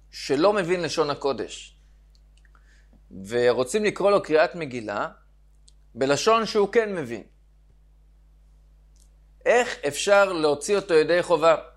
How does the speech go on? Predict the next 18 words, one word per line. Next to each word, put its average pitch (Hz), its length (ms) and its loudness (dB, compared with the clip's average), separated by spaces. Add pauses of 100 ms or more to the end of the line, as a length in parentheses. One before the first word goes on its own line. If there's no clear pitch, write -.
(440)
לקרוא 175 280 2
לו 220 100 4
מגילה 190 520 2 (120)
בשפה 170 480 -2
שהוא 165 240 -6
מבין, 190 460 -6 (400)
ושהוא 143 260 -4
יצא 185 180 -2
בזה 165 220 -2
ידי 156 260 4
חובה. 127 300 0 (1400)
למדנו 226 420 0
במשנה, 160 500 -4 (1120)
"קראה 190 520 2 (120)
תרגום 180 720 0 (140)
לא 214 320 2
יצא" 190 320 0
וכולי. 120 400 -10